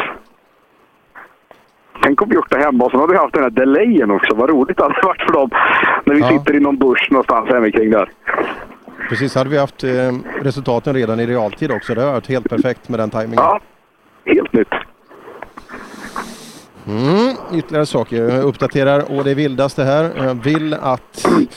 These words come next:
Speaker 2: tiderna ska komma in. Men nu, de nästa tiderna som ska börja rulla in på trea nu, det är A-förare två V D. Eh, så, eh, mm, det ska bli intressant att se. Första tiden som vi hade velat ta in var Mattias Ledin, men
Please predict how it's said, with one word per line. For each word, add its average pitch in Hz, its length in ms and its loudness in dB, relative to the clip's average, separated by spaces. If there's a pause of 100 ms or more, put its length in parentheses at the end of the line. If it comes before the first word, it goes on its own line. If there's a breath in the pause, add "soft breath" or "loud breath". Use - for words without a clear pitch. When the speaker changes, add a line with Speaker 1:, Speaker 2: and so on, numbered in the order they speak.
(400 loud breath)
Speaker 2:
tiderna 123 320 -2
ska 135 120 -4
komma 139 180 0
in. 139 120 2
Men 147 100 2
nu, 175 160 2
de 160 300 -2 (640 soft breath)
nästa 180 300 0
tiderna 143 300 2
som 151 120 -2
ska 160 280 0
börja 131 160 2
rulla 123 180 0
in 117 120 -2
på 123 100 -6
trea 113 360 -2
nu, 110 200 -4
det 127 260 0
är 117 640 0 (100)
A-förare 110 640 -2
två 110 300 -6
V 113 220 0
D. 101 200 -4 (1040)
Eh, 110 160 -4
så, 107 180 -8
eh, 107 540 -2 (840 loud breath)
mm, 175 180 0 (260)
det - 60 -4
ska - 100 -4
bli 151 80 -2
intressant 156 360 0
att 135 60 -8
se. 110 180 -2
Första 175 280 0
tiden 147 340 0
som 147 240 0
vi 147 80 2
hade 156 200 2
velat 156 220 0
ta 156 120 0
in 117 160 -2
var 123 80 -2
Mattias 120 400 -2
Ledin, 113 280 -2
men 107 240 -4